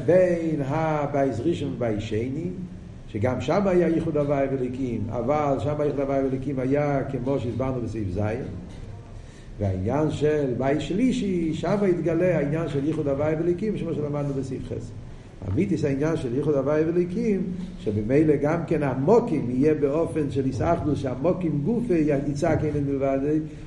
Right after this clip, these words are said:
שהמוקים עצמו יתאחד עם האינסוף, שזה הדרגה הכי גבוהה ב-, בייחוד הוויה וליקים, זה יהיה המיילה של בית שלישי. לכן אומרים, גודל דבייס הזה, האחר מן הראשון, אמיתיס העניין של גדלוס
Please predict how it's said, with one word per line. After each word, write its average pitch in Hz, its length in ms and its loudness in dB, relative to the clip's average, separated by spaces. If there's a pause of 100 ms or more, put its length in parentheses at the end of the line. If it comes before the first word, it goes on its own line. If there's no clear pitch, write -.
שהמוקים 170 600 4
עצמו 165 680 2 (240)
יתאחד 151 520 2
עם 156 120 0
האינסוף, 147 500 0
שזה 127 300 0
הדרגה 135 440 0
הכי 143 200 -2
גבוהה 151 320 2
ב-, 190 260 2
בייחוד 175 380 2
הוויה 180 320 2
וליקים, 185 360 2 (380)
זה 113 120 6
יהיה 175 300 8
המיילה 160 360 2
של 139 120 0
בית 151 260 2
שלישי. 202 440 2 (260)
לכן 127 460 2
אומרים, 233 580 4
גודל 196 280 4
דבייס 185 520 2
הזה, 175 260 2
האחר 185 340 2
מן 180 100 0
הראשון, 202 440 2 (340)
אמיתיס 180 400 0
העניין 185 320 4
של 175 200 0
גדלוס 175 520 4